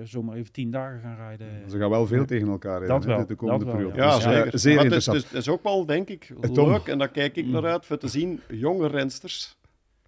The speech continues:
Speaker 3: en renners, dat die daar eens
Speaker 1: Van
Speaker 3: ook mee
Speaker 1: profiteren.
Speaker 3: goede keuzes
Speaker 1: Ja.
Speaker 3: maken van programma's. Zoals bij-, bijvoorbeeld bij ons ben ik heel benieuwd naar Leonie Bentveld. Als die bepaalde wedstrijden waar, eh, waar ze vermacht dan tegen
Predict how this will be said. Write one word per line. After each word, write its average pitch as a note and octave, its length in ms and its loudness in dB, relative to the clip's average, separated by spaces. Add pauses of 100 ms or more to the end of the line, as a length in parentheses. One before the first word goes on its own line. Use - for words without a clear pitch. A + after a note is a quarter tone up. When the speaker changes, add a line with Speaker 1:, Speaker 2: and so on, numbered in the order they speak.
(100)
Speaker 3:
en C#3+ 180 -2
renners, D#3+ 460 -2
dat C3 180 -8
die D3+ 140 -2
daar C3+ 220 0
eens - 380 -8 (640)
Speaker 1:
Van - 120 -12
Speaker 3:
ook C#3 80 -6
mee B2+ 80 -2
Speaker 1:
profiteren. D3 300 4
Speaker 3:
goede F3 140 6
keuzes F#3 400 2
Speaker 1:
Ja. F3+ 60 -6
Speaker 3:
maken F#3+ 340 4
van D#3 140 4
programma's. C#3+ 520 0
Zoals C3+ 260 2
bij-, B2 120 -6
bijvoorbeeld B2+ 540 -2
bij C3 100 0
ons F3 180 -2
ben C3 160 0
ik B2+ 100 -4
heel C#3 220 0
benieuwd D3 260 0
naar C3 220 0
Leonie B2+ 420 -2
Bentveld. D3 580 -4 (800)
Als B2+ 200 -4
die C3 640 0 (100)
bepaalde C#3+ 380 0
wedstrijden E3 460 0
waar, C#3 180 2
eh, B2+ 340 0 (100)
waar B2 140 -6
ze A#2+ 260 -8
vermacht B2 400 -10
dan C#3 140 -6
tegen B2+ 300 -4